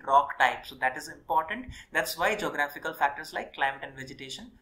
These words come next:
play a key role in the formation of zonal soils. For example, red soils, black soils, laterite soils, desertic soils, all these soils can be called as zonal soils. They are from a particular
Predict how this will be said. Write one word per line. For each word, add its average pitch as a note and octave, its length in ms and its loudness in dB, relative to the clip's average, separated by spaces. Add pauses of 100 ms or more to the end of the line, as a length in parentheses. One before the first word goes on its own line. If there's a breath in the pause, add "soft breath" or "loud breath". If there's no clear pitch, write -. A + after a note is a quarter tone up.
(160)
play C3 140 -6
a G3 160 -4
key G#3 220 -12
role D3+ 180 -6
in C3+ 120 -12
the C#3 60 -18
formation C3+ 420 -8
of A#3 160 -6 (260 loud breath)
zonal A3+ 380 4
soils. - 400 -6 (340 loud breath)
For A3+ 160 6
example, G#3+ 440 6 (240)
red C#3 260 0
soils, E3 480 2
black D#3+ 300 6
soils, E3+ 360 -4
laterite D3 460 0
soils, F3 440 -6
desertic E3+ 420 -4
soils, F3 340 -6 (360 loud breath)
all C#4 260 8
these B3 240 -4
soils F3+ 420 2
can D3+ 220 4
be E3+ 100 -8
called C#3+ 380 0
as - 260 8 (280)
zonal D#3 640 -4
soils. B2+ 520 -4
They C3+ 120 -6
are C#3+ 240 0 (440)
from C#3+ 260 4
a A#3+ 180 2
particular C#3 640 -2